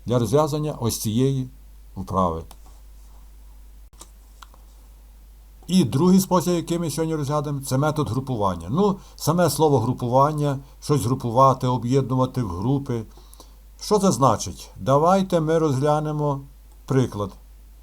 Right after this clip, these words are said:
Три А Це плюс три Б Це плюс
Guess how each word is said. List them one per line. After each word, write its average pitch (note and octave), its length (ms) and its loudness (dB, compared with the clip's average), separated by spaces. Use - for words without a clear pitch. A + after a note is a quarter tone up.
Три F3+ 300 2
А B2+ 140 4
Це A#2 500 -2
плюс C#3+ 520 0
три A#2+ 440 -2
Б A2 260 0
Це C#3 400 -2
плюс D3 560 -2